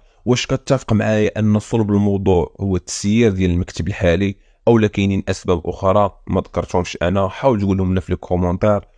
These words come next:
ويكون نقاش ودي بعقلية ودادية أخوية بحال ديما.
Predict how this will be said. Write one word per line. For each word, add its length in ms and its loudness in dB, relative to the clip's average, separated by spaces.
ويكون 280 0
نقاش 420 -2
ودي 640 -2
بعقلية 480 0
ودادية 640 -2
أخوية 520 -2
بحال 280 -2
ديما. 360 0